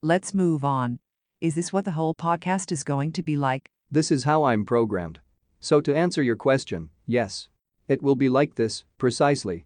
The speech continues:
Speaker 1: As an A I generated entity, I am unable to quote-unquote feel human emotions such as disgust or annoyance. However, based on widely accepted definitions of these terms, I believe I now recognize both as appropriate responses to the preceding monologue.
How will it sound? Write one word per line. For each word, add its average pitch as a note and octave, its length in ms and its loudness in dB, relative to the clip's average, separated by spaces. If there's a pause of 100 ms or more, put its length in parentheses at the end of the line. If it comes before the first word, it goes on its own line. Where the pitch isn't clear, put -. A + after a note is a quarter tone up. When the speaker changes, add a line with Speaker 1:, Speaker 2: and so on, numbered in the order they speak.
(120)
Speaker 1:
As G3+ 200 2
an F3+ 100 0
A E3 140 0
I F3 120 2
generated E3 520 0
entity, D#3+ 380 -2
I C#3 140 2
am C3+ 120 0
unable E3 400 0
to E3 120 -8
quote-unquote F3 800 0
feel G3+ 240 0
human F#3 320 0
emotions E3 500 0
such E3 240 -6
as D3+ 120 -6
disgust D3 580 -4
or D#3+ 80 0
annoyance. D3 580 -2 (420)
However, F3+ 460 2 (200)
based F3+ 280 0
on E3+ 140 0
widely F3 380 2
accepted F3 460 -4
definitions D#3+ 600 -2
of C#3+ 80 -4
these C#3+ 220 -4
terms, F3+ 320 0
I D#3+ 160 0
believe D3+ 340 0
I E3 120 2
now E3 220 2
recognize E3 600 0
both D#3+ 260 0
as D#3 140 -2
appropriate F#3 500 -2
responses E3+ 680 -2
to F3 100 -6
the D3+ 80 -4
preceding D3 640 -2
monologue. C3 520 0